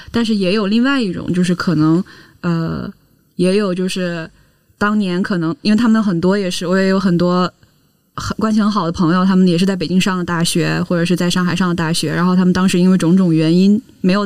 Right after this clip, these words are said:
留在北京，然后回家了。然后我这么一走，可能激起了他们心中某一个对这，这个地方的怀念，然后他们就，“啊，啊，你，啊，你去了。”就这种，就是，“那祝福你。”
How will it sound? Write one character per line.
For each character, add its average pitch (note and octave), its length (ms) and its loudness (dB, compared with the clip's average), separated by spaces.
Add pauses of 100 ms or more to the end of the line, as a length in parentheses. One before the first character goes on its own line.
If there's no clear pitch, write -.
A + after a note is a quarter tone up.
(120)
留 F#3 180 0
在 G#3+ 100 -2
北 - 220 -8
京， F3+ 200 0
然 F3+ 80 2
后 F#3 120 2
回 E3+ 200 -2
家 G#3+ 280 -2
了。 E3+ 100 -10 (340)
然 F#3 140 -2
后 G#3 80 0
我 F#3 160 -2
这 A#3 100 -2
么 A3+ 140 4
一 B3 140 4
走， - 280 -6 (300)
可 G#3 200 0
能 F3 220 2
激 D#4 220 0
起 C#4+ 160 0
了 F3+ 100 0
他 A#3 200 0
们 A3+ 160 2
心 B3+ 200 2
中 B3 200 2
某 F3+ 200 0
一 E3+ 80 -4
个 A3 220 -2
对 A3+ 260 0
这， A#3+ 240 -2 (220)
这 B3+ 100 -2
个 A3+ 80 -2
地 B3+ 200 0
方 F3+ 160 -6
的 E3+ 80 -4
怀 D#3 260 0
念， G#3+ 260 2 (300)
然 F#3 140 2
后 F#3+ 100 2
他 F#3+ 140 2
们 F#3+ 120 4
就 F3+ 220 2
，“啊， A#3+ 240 -6 (540)
啊， F#3 460 -4
你， F3 280 -2 (120)
啊， F#3+ 180 -2
你 F3+ 120 -2
去 C#4 260 -2
了。” - 200 -10
就 F#3+ 100 -4
这 F3+ 160 -2
种， E3+ 160 -6
就 F3 120 0
是 F3 180 -4
，“那 A3 140 0
祝 B3+ 180 0
福 - 180 -8
你。” D#3 140 -2